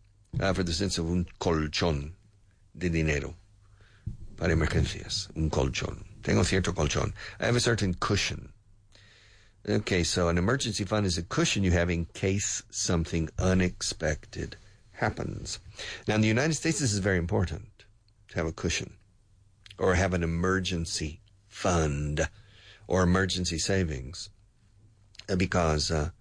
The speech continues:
healthcare is not subsidized by the government.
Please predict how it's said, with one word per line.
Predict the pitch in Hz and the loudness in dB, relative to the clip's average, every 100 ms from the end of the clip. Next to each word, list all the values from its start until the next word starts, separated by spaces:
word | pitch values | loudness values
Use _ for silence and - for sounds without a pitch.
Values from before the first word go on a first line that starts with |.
| - - - - | -20 -20 -20 -2
healthcare | 107 - - 73 - - - _ _ | -2 0 -4 -2 -2 -6 -12 _ _
is | - 85 78 | -2 -2 0
not | 80 78 - - - _ _ _ - - - - - - - | 0 0 -4 -18 -20 _ _ _ -20 -20 -20 -20 -20 -20 -6
subsidized | - 107 - 82 73 73 | -2 0 0 2 2 0
by | - | -2
the | 71 | -2
government. | 71 107 80 60 55 - - | 2 2 2 -2 -6 -14 -20